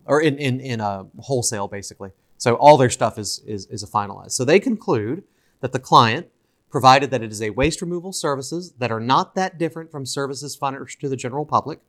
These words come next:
its services are recognized as retail within the waste removal industry, the trucks themselves are not that different than what's used for general public,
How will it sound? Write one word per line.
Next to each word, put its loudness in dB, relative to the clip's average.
its 0
services 2
are 0
recognized -4
as -6
retail -4
within -6
the -8
waste -8
removal -8
industry, -10
the 0
trucks 6
themselves 2
are 0
not 0
that 0
different -6
than -6
what's -4
used -6
for -4
general -4
public, -6